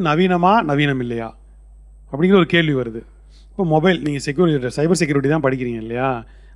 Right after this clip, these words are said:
மொபைல் இருக்கு. மொபைல்ங்கிறது நம்முடைய கையில இன்னைக்கு இருக்கக்கூடிய மிக நவீனமான ஒரு சாதனம்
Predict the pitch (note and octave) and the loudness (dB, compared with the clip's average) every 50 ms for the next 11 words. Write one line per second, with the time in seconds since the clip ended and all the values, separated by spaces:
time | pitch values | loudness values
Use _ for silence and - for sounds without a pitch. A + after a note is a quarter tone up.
0 | - C#3+ D3+ E3 F3+ A3+ A#3 G#3 D#3 C#3+ C3+ - C3 A#2+ B2 B2+ C#3 F#3 G#3+ G#3+ | -6 -2 0 4 6 6 6 6 4 2 0 -2 -6 -6 -4 -2 2 2 2 2
1 | F3 E3 D#3 D3+ D#3 F#3+ A#3+ C4+ - - - - - - - - - D3+ F3 G3+ | 0 -2 -2 -2 -2 -4 -6 -6 -10 -14 -20 -20 -20 -20 -12 -6 -4 -2 2 4
2 | A3 G3+ G3 F3+ - D#3+ E3+ G3 G#3+ G#3+ F#3 F3 D#3+ D#3+ E3 D#3+ F3+ D3 D3+ D3 | 6 6 6 4 4 4 4 4 4 2 0 -2 -2 -4 -2 -2 -2 -4 -2 -2
3 | E3+ F#3+ E3+ D#3 D3+ D#3 F#3 D#3+ D3+ D3 D#3 F3+ F#3+ F3+ D#3+ D3+ D3 D#3 F#3 F3+ | -2 -2 -2 -4 -2 -2 -2 -2 -2 -2 -2 -2 -2 -2 -2 -2 -2 0 2 2
4 | D#3+ C#3+ - C#3+ C3+ C3+ B2+ A#2 A2 - | 2 2 0 -2 -4 -4 -6 -8 -12 -14